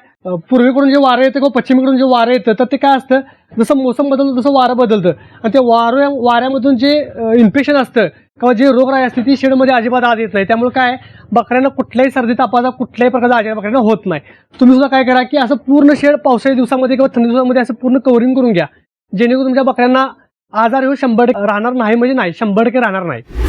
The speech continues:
मित्रांनो, दादानी शेडची जी रचना आहे ती खरोखर खूप चांगल्या प्रकारे केल्या. जी गव्हाण दिसते तुम्हाला, ही पूर्ण लांबडी गव्हाण साधारण पन्नास फूट लांबी आहे, इकडली पण पन्नास फूट, अ, सॉरी, तीस फूट लांबी आहे, इकडली पण तीस फूट लांबी आहे.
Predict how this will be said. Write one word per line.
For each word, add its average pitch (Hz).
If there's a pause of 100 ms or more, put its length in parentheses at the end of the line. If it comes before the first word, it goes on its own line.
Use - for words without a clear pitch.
(100)
मित्रांनो, 254
दादानी 240 (600)
शेडची 233
जी 262
रचना 233
आहे 233
ती 247
खरोखर 220
खूप 226
चांगल्या 208
प्रकारे 214
केल्या. 220 (680)
जी 226
गव्हाण 208
दिसते 254
तुम्हाला, 247 (520)
ही 262
पूर्ण 269
लांबडी 262
गव्हाण 254
साधारण 247
पन्नास 240
फूट 254
लांबी 226
आहे, 247 (120)
इकडली 233
पण 247
पन्नास 220
फूट, 240
अ, 208
सॉरी, 240
तीस 202
फूट 240
लांबी 233
आहे, 247
इकडली 233
पण 233
तीस 214
फूट 226
लांबी 220
आहे. 247